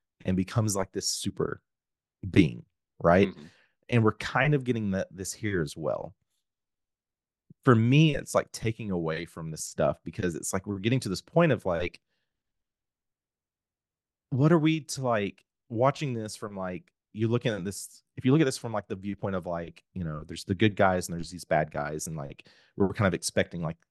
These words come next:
Speaker 1: these bad guys are gonna get worse and worse and worse. But it's like, we're not really getting that. But now we're going into this realm where you're getting these things that are so powerful. It's like,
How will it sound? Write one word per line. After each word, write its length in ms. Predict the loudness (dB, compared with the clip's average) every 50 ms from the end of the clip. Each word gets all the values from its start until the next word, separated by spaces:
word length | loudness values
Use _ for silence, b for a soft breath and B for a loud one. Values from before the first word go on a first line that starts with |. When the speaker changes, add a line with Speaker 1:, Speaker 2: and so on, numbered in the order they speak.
| -20
Speaker 1:
these 180 | -20 -20 -20 -4
bad 300 | 0 2 4 4 2 2
guys 180 | 0 -2 -2
are 40 | -4
gonna 100 | -6 -6 -6
get 60 | -6
worse 220 | -8 -10 -10 -10 -10
and 80 | -10
worse 140 | -10 -10 -10
and 140 | -10 -6 -4
worse. 300 | -2 0 0 -2 -2 b b b b b b b b b 2
But 100 | 4 4
it's 180 | 4 2 4
like, 300 | 4 4 4 4 2 -4 _ _ _ _ _ _ _ _ 0
we're 100 | 2 2
not 140 | 4 2
really 180 | 2 0 0 0
getting 360 | -2 -4 -2 -2 0 0 -2 -4
that. 300 | -6 -6 -8 -10 -10 -12
But 160 | -14 -10 -6
now 180 | -4 -2 -2
we're 80 | -2 -2
going 260 | -4 -4 -8 -8 -8
into 160 | -10 -10 -10
this 180 | -12 -12 -12 -10
realm 300 | -6 -4 -4 -4 -4 -6
where 100 | -6 -8
you're 160 | -10 -10 -10
getting 320 | -10 -10 -10 -10 -12 -12 -14
these 280 | -14 -14 -14 -16 -2 2
things 320 | 2 2 2 2 -2 -6 -6
that 100 | -8 -8
are 60 | -8
so 380 | -10 -12 -4 0 2 2 2 2
powerful. 600 | -2 -4 -2 0 2 2 2 -2 -4 -8 -12 -14
It's 100 | -14 -16
like, 180 | -18 -20 -20 _